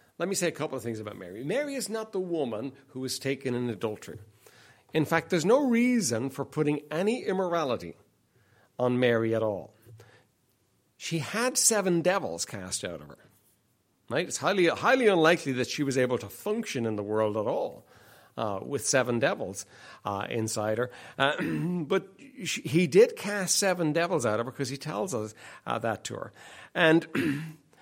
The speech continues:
I would imagine, and it does seem from the account, 'cause she's there at the cross, you know, she's now at the tomb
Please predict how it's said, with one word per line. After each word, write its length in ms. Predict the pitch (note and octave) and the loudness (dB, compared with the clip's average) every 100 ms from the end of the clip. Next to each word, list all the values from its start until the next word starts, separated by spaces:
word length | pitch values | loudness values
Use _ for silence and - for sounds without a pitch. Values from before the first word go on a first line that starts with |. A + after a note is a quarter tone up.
| - - - _ _ - D#3+ | -20 -20 -20 _ _ -4 4
I 160 | A#3+ | 4
would 220 | D4+ C#4 A#3 | 8 6 6
imagine, 760 | G3+ G#3 C4 D4 B2+ G#2+ D#3 - | 4 0 0 0 -2 -2 -2 0
and 180 | D3+ | 2
it 340 | E3 D#3+ - - | 2 0 -10 -2
does 240 | G3 A3 - | 0 2 2
seem 540 | - C4 B3+ E3 D3 | 2 2 0 2 2
from 220 | D3 D3+ | 0 -2
the 100 | D3 | -2
account, 360 | D3 - G3+ F#3 | -4 -6 -6 -6
'cause 120 | C3 | -6
she's 300 | - D#3+ D#3+ | -4 -4 -2
there 220 | E3 E3+ D#3+ | 0 0 -2
at 100 | - | -6
the 60 | |
cross, 580 | - D#3+ A#2+ F3 - - _ _ _ _ _ _ _ _ _ _ _ _ | -6 -4 -2 -4 -10 -12 _ _ _ _ _ _ _ _ _ _ _ _
you 140 | C3+ C#3+ | -2 2
know, 200 | D#3 D3+ - | 2 -2 -12
she's 320 | - C#3 C#3 | -8 -2 0
now 380 | C#3 C#3+ D3+ D#3+ - _ _ | 4 6 6 4 -6 _ _
at 160 | D3 D#3 | -6 -4
the 60 | - | -4
tomb 600 | - F3+ D#3 C#3 G3+ | -2 2 4 4 0